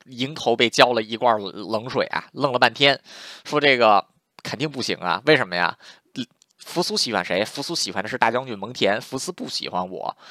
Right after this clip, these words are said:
啊。所以说这个，如果真的是扶苏执政了，那，那可不就是这个，那，那可不就是这个我肯定会倒下去吗？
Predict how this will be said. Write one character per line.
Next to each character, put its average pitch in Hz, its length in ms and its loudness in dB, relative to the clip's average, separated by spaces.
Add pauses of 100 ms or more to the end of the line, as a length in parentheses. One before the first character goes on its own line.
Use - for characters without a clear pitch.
(120)
啊。 107 140 4
所 110 180 -2
以 - 40 2
说 180 160 -2
这 175 100 0
个， 131 220 4 (160)
如 170 180 -4
果 185 120 4
真 170 120 2
的 170 80 2
是 143 140 -2
扶 131 200 -6
苏 156 180 -6
执 110 180 -10
政 127 220 0
了， 87 260 -4
那， 139 160 2
那 147 180 6
可 - 200 -8
不 110 120 -8
就 139 140 -4
是 127 140 -6
这 120 120 2
个， 104 160 4 (220)
那， 143 140 -4
那 151 100 2
可 - 200 -4
不 104 120 -8
就 143 160 -2
是 123 180 -2
这 113 120 2
个 107 80 0
我 101 200 2
肯 110 160 -2
定 92 100 -10
会 110 120 -6
倒 - 240 0
下 98 100 -10
去 110 160 -8
吗？ 98 220 0